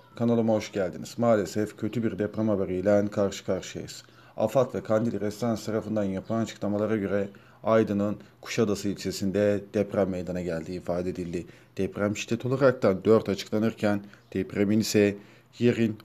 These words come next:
altı buçuk kilometre derinliğinde gerçekleştiği dile getirildi yapılan açıklamalarda. Aydın, Kuşadası, Merkezköy'e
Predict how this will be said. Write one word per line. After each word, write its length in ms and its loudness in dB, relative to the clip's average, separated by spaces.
altı 360 0
buçuk 220 -8
kilometre 520 -2
derinliğinde 760 2
gerçekleştiği 1000 -2
dile 180 0
getirildi 540 -6
yapılan 580 0
açıklamalarda. 840 -2
Aydın, 520 4
Kuşadası, 680 2
Merkezköy'e 920 2